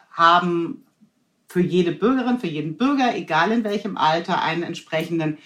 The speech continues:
ähm, Anspruch auf Bürgergeld. Derjenige, der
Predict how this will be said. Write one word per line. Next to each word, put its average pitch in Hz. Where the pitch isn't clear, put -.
ähm, 151
Anspruch 185
auf -
Bürgergeld. 196
Derjenige, 156
der 147